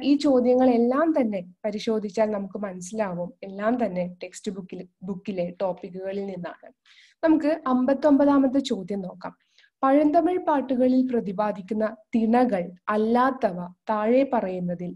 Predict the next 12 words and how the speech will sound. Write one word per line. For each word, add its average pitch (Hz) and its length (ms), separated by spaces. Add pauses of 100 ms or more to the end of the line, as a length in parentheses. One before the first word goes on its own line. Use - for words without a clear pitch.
ഏതാണ്? 180 500 (960)
തിണകളുമായി 349 580
ബന്ധപ്പെട്ട് 254 720 (640)
ഒട്ടനേകം 254 840
പി 294 80
എസ് 226 240
സി 226 100
പരീക്ഷകളിൽ 196 840 (120)
ഇതിനു 196 240
മുന്നേയും 185 420
ചോദിച്ചിട്ടുണ്ട്. 170 680 (460)
നമുക്ക് 196 340